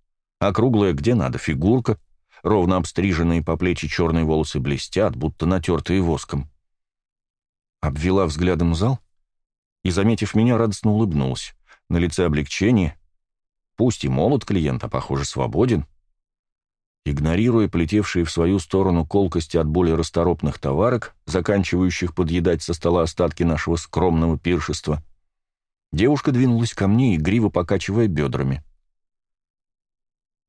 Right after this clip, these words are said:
«И почему такой красавчик один?» Я сделал вид, что сплю, даже негромко захрапел.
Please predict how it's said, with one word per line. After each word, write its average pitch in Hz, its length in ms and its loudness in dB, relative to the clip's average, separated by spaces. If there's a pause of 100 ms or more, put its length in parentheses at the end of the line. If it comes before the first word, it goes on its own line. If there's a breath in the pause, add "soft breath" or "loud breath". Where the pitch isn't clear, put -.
«И 95 100 0
почему 87 440 -2
такой 104 280 -2
красавчик 87 640 -2
один?» 71 420 -2 (1800)
Я 67 200 -2
сделал 80 400 0
вид, 85 180 0
что - 220 -6
сплю, 90 320 -2
даже 67 240 -2
негромко 92 440 2
захрапел. 92 540 -2